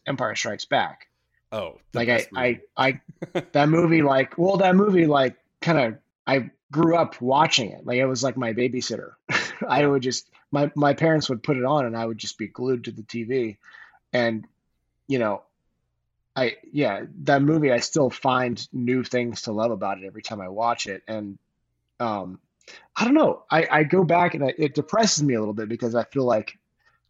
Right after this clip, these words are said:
Speaker 1: like, if it weren't for that movie, I probably wouldn't like Star Wars as much. But at the same time, I'm kinda like, you know, it re-, I, I love it when movies have, like, tell simple stories, but
Speaker 2: Mm-hmm.
Speaker 1: allude to much bigger things and
Speaker 2: Yeah.
Speaker 1: have, like,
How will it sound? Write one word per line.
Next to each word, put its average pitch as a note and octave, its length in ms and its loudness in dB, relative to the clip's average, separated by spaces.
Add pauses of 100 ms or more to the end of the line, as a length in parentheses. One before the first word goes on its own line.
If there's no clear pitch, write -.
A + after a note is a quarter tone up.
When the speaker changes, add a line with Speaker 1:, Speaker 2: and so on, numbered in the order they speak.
(140)
Speaker 1:
like, B2 180 -2
if A2+ 100 -4
it A2 120 -2
weren't D3+ 200 0
for C#3+ 120 0
that B2 160 4
movie, B2 260 0
I G#2+ 60 0
probably A2 280 -4
wouldn't F#2+ 300 -8
like F2+ 220 -8
Star D3 220 -4
Wars G#2 260 -8
as G#2 160 -14
much. F2 340 -12
But F2 240 -4 (100)
at C3 100 -20
the - 60 -18
same A2+ 220 -10
time, C3 220 -8
I'm F#2 80 -14
kinda F#2 220 -16
like, F2 220 -18
you C3+ 80 -6
know, D3 300 -6 (380)
it D3+ 200 2
re-, D3+ 200 2
I, D3 200 2
I D3+ 160 2
love F#3 220 4
it G#3 100 6
when D#3+ 200 4
movies C#3+ 380 4
have, B2 260 0
like, G#2+ 400 -4 (160)
tell E3+ 300 4
simple F3+ 520 2
stories, B2 680 0
but B2+ 420 0
Speaker 2:
Mm-hmm. G2+ 260 -16
Speaker 1:
allude C3 480 2
to A2 380 0 (340)
much C#3+ 300 0
bigger B2 280 2
things E2 540 -10
and A2+ 160 -8
Speaker 2:
Yeah. G#2 60 -8
Speaker 1:
have, G#2 320 -4
like, F#2+ 300 -12